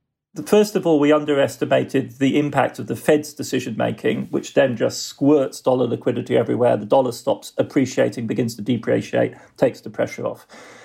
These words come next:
We underestimated, I think you're right, the willingness of markets to stick with the E M story. Of course, this is in part yield driven, right? If you can't get anything on European or American bonds, then Peru can issue a hundred-year bond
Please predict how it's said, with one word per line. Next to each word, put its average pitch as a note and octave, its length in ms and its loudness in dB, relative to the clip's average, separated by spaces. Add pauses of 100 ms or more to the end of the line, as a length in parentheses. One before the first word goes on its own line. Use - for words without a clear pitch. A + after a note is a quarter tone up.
(340)
We D#3 140 6
underestimated, E3+ 880 2
I D#3 100 0
think F3 260 -2
you're F3 100 4
right, E3+ 320 2
the D#3+ 80 -2
willingness E3+ 500 0
of D#3 120 -4
markets D3+ 540 2
to D3 100 -4
stick - 400 0
with D3+ 160 2
the C#3 160 0
E C3+ 120 2
M B2 140 0
story. A#2+ 380 -2
Of G#2+ 100 -8
course, F3+ 240 2
this D#3+ 160 0
is D3+ 80 2
in D3+ 120 0
part D3+ 280 2
yield C3+ 460 2
driven, - 340 0
right? C3 220 -2
If B2 100 -8
you C3 80 -4
can't D3+ 380 2
get - 160 2
anything D3+ 480 0
on B2+ 180 0
European B2+ 640 2
or B2 300 0
American C3 440 0
bonds, A#2+ 420 0
then A#2+ 240 2
Peru D3+ 420 2
can C3 180 -8
issue C3 260 -2
a C3 40 2
hundred-year B2+ 540 -2
bond A2+ 400 0